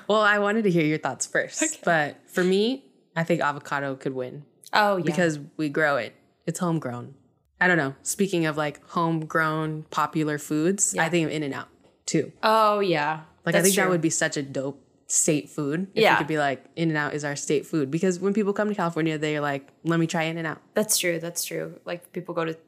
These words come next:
Speaker 2: Texas for, like, Whataburger or something.
Speaker 1: Mm-hmm, mm-hmm.
Speaker 2: Interesting, 'cause I think of food as, like, yeah, um, a whole
Speaker 1: A cuisine.
Speaker 2: Yeah, the cuisine. That's what I go to. But, yeah, that could work. Avocado is definitely a food.
Speaker 1: We love our avocados here.
Speaker 2: 'Cause it's not a fruit or a vegetable.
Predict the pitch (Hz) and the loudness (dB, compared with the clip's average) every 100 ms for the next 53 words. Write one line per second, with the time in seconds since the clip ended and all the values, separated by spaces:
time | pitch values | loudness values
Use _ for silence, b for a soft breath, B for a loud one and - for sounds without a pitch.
0 | _ - - 165 - 160 - 156 151 151 | _ -8 -6 -4 -6 -8 -8 -10 -12 -6
1 | 147 147 143 147 135 151 151 156 147 180 | -6 -6 -10 -10 -10 -10 -10 -8 0 2
2 | 165 143 165 156 147 _ _ _ _ - | 2 0 -2 -2 -4 _ _ _ _ -20
3 | 190 226 220 160 160 165 208 208 269 220 | -10 -6 -4 -2 -4 -4 -4 -2 -2 -2
4 | 175 - 180 165 160 156 160 156 160 156 | -6 -6 -4 -4 -4 -6 -6 -4 -2 -2
5 | 151 165 165 - _ 165 - 180 180 165 | -4 -4 -6 -6 _ -20 -8 -4 0 0
6 | 170 147 147 143 185 165 151 170 185 160 | 2 0 -2 -6 -2 -2 -2 -6 -8 -8
7 | 156 160 151 160 165 151 151 151 151 147 | -6 -8 -6 -6 -4 -6 -6 -8 -8 -10
8 | 156 160 _ _ _ 160 135 - _ _ | -10 -12 _ _ _ 0 0 -2 _ _
9 | 202 285 330 320 302 247 277 - - 202 | -10 -8 -6 -8 -10 -8 -8 -2 -2 -2
10 | 220 240 196 156 165 190 185 175 165 170 | -10 -10 -8 -4 -4 -4 -14 -12 -12 -16
11 | - _ _ _ _ _ - 165 - 196 | -20 _ _ _ _ _ -8 -6 0 2
12 | 175 160 165 165 151 151 143 127 131 131 | 4 2 0 0 -2 -4 -6 -6 -6 -6
13 | 196 170 165 185 185 196 196 196 202 190 | -4 -4 -4 -2 -2 -4 -10 -8 -4 -4
14 | 190 170 170 180 | -4 -8 -8 -10